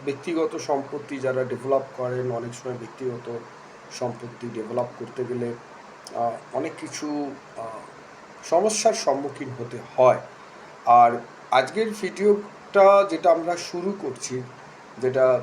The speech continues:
YouTube চ্যানেলটা, এটায় আমরা চেষ্টা করব যে কাজের ফাঁকে ফাঁকে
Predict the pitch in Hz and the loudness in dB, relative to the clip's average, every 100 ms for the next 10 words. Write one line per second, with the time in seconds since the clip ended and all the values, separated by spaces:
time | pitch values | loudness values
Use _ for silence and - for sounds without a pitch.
0 | - 147 147 156 - - 131 135 127 123 | -4 -12 -10 -12 -6 -2 0 -2 -4 -6
1 | - - - - - 135 139 165 170 170 | -8 -16 -20 -20 -8 -2 6 8 8 6
2 | 170 - 151 139 - - - - 143 185 | -2 -6 -2 -2 -4 -14 -6 0 2 2
3 | 185 156 - 202 202 170 127 123 - - | 0 -4 2 2 2 0 -2 -10 -12 -20
4 | - - - 123 139 135 131 - - 135 | -20 -20 -10 0 4 4 0 -4 4 4
5 | 143 151 - 131 170 143 156 - 120 | 4 -6 -2 -2 -2 -2 -4 -2 -4